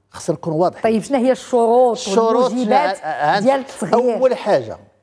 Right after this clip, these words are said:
Speaker 1: أول حاجة.
Speaker 2: تجاوزوا كاع حنا
Speaker 1: حنا
Speaker 2: هاد
Speaker 1: غنجيو
Speaker 2: اللحظات
Speaker 1: أيمن.
Speaker 2: القانون
Speaker 1: أول
Speaker 2: اللي ما
Speaker 1: حاجة
Speaker 2: غنجيو
Speaker 1: اسمح
Speaker 2: ليه.
Speaker 1: لي هو الإعلام قبل الأحزاب. لماذا؟
Speaker 2: ك-، تكررت أكثر من
Speaker 1: علاش
Speaker 2: مرة، يعني
Speaker 1: نقول لك؟
Speaker 2: اللي هنا على
Speaker 1: اليوم
Speaker 2: الإعلام.
Speaker 1: الإعلام هو اللي تيصنع الرأي العام، هو اللي تيوجه. الآن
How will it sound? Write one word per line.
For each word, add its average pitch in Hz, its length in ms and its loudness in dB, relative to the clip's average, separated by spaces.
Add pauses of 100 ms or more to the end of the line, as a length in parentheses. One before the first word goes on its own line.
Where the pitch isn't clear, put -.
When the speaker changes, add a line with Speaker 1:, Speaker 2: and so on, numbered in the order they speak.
Speaker 1:
أول 160 220 0
حاجة. 185 160 -2
Speaker 2:
تجاوزوا 269 460 2
كاع 269 160 4
حنا 254 240 -2
Speaker 1:
حنا 240 160 2
Speaker 2:
هاد 233 60 0
Speaker 1:
غنجيو 226 80 2
Speaker 2:
اللحظات 214 300 0
Speaker 1:
أيمن. 202 220 0
Speaker 2:
القانون 247 220 0
Speaker 1:
أول 226 180 2
Speaker 2:
اللي 285 120 -6
ما 311 40 2
Speaker 1:
حاجة 320 240 0
Speaker 2:
غنجيو 262 240 -2
Speaker 1:
اسمح 220 220 -2
Speaker 2:
ليه. 233 40 0
Speaker 1:
لي 196 300 2
هو 139 200 0
الإعلام 131 800 -2 (480)
قبل 180 140 -2
الأحزاب. 95 480 -16 (380)
لماذا؟ 214 400 -4
Speaker 2:
ك-، 220 120 -10
تكررت 359 760 -2
أكثر - 480 -4 (100)
من - 60 -8
Speaker 1:
علاش 262 420 2
Speaker 2:
مرة، 302 40 -2
يعني 262 160 -2
Speaker 1:
نقول 240 180 0
لك؟ - 20 -4
Speaker 2:
اللي 269 120 2
هنا 254 80 0 (140)
على 226 160 2
Speaker 1:
اليوم 247 320 2
Speaker 2:
الإعلام. 214 340 -2
Speaker 1:
الإعلام 202 500 0
هو 175 240 0
اللي 208 100 -4
تيصنع 196 540 -4
الرأي 185 240 0
العام، 175 320 0
هو 190 80 -2
اللي 185 120 -2
تيوجه. 170 520 0 (840)
الآن 196 540 -2